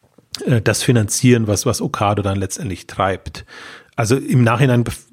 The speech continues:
gesprochen ist es auch so ein bisschen eine Frage, ob das geschickt war, wenn ein Waitrose war es in dem Fall, dann Richtung Ocado, äh, Richtung Amazon Fresh wechselt,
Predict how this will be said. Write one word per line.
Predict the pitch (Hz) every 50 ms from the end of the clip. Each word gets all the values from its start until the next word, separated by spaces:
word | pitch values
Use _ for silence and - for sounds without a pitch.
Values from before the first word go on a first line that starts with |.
| 233 277 285 302 254 254 254 240 180 -
gesprochen | - - - - 117 120 - - 117
ist | 104 107
es | 113
auch | 120 107 104
so | - - 123 110
ein | 107 104
bisschen | 110 120 - - 120 110 107 104 - - - - -
eine | 277 113
Frage, | - - - 104 104 113 117 123 120
ob | 117 110 -
das | - 110 - - - - _ - - - - - - _ -
geschickt | - 117 - - 139 - - -
war, | 151 151 156 139
wenn | 131 131 120 120 123
ein | 123 131 131 139 127 101
Waitrose | 110 110 113 - 147 135 139 139 139 -
war | 127 120
es | 117 -
in | 127 117
dem | - 120 120 117
Fall, | - - - 113 110 110 110 117
dann | 135 - - 104 104 104 107 120 - 160 156 - - - - -
Richtung | - 110 - - 117 107 101 98 - -
Ocado, | - 127 - - - 104 110 135 135 -
äh, | - 127
Richtung | 113 101 - - - 107 107 110
Amazon | 113 120 135 127 135 143 156 170 - -
Fresh | - - - 120 135 143 - - - - _ _
wechselt, | - 127 123 123 - - - 165 220 226 -